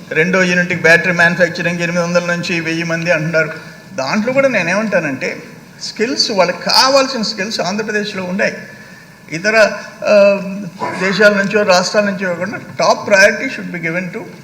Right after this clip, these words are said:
local అనేది నేను అక్కడ చూస్తున్న పరిస్థితులు, ఆ పోర్ట్ ఏరియా, ఇవన్నీ నేను చూస్తున్నా, అధ్యక్ష. ఇంకొకటి ఏంటంటే, నేను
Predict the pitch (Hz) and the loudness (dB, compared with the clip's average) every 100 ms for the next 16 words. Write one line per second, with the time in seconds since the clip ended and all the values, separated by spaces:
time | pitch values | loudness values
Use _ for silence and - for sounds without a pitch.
0 | - - 143 160 180 160 151 165 208 - | -20 -10 -10 -6 -4 -4 -4 -6 -8 -12
1 | - 147 147 147 147 143 147 247 226 240 | -10 -8 -6 -4 -4 -6 -10 -8 -6 0
2 | 175 - 196 - - 190 180 - - - | 0 0 0 -2 -4 -4 -6 -10 -16 -10
3 | - 151 180 202 208 196 190 190 - - | -6 -4 -2 0 0 2 2 0 -2 -16
4 | - 190 196 220 240 208 180 202 208 175 | -10 -4 -2 0 0 -2 -2 -6 -2 -2
5 | 107 - - - - 156 233 285 233 240 | -2 -4 -10 -10 -10 -6 -2 -2 0 0
6 | 240 226 202 - 208 190 | 0 -2 -2 -6 -6 -6